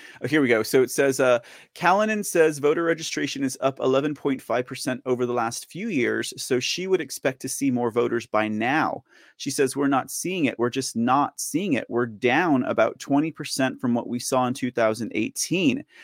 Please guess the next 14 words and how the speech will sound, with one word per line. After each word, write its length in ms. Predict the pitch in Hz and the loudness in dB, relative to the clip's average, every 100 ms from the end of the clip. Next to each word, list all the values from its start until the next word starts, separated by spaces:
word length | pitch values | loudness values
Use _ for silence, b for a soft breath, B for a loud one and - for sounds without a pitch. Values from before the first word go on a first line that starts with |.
| B _ | B _
Can 120 | 170 | 0
you 60 | 240 | 4
imagine 320 | 233 226 220 | 6 4 4
how 160 | 190 196 | 2 2
much 280 | 190 - 131 | 0 -2 4
down 360 | 139 143 165 | 6 6 4
they 120 | 165 160 | 2 2
were 200 | 156 160 | 2 0
from 200 | 147 131 | -2 -2
twenty 560 | - 143 151 151 147 | 0 2 2 2 0
twenty 500 | 139 143 143 160 175 | -2 0 0 0 0
or 100 | 143 | -2
twenty 480 | 135 - 143 147 147 | -2 0 0 2 -2
twenty-one? 1120 | 139 143 143 131 117 120 127 143 190 220 240 | -2 0 2 0 -2 -4 -2 -2 -2 -2 -4